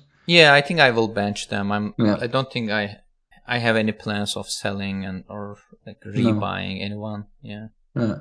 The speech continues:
Speaker 2: Well, same for me, but still need to look at it. All right. I think we covered the questions. It feels like we maybe had a shorter podcast today, but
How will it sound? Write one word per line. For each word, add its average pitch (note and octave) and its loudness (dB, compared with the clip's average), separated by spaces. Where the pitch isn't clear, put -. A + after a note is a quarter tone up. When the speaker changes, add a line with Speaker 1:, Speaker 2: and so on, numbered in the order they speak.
Speaker 2:
Well, A#2 0
same A2+ -4
for - -8
me, F#2+ -6
but G2+ -6
still - -6
need G#2 0
to G2 -4
look G2 -2
at F#2 0
it. F2 -8
All F#3 6
right. G3+ 6
I D3 -10
think A#3+ -4
we E3+ -2
covered C#3+ 2
the B2 -8
questions. - -6
It - -20
feels F#3+ -6
like D#3 -2
we D3+ 0
maybe D3+ 0
had C#3+ 4
a - 4
shorter D#3+ 0
podcast B2 -2
today, D#3 -2
but C3+ -2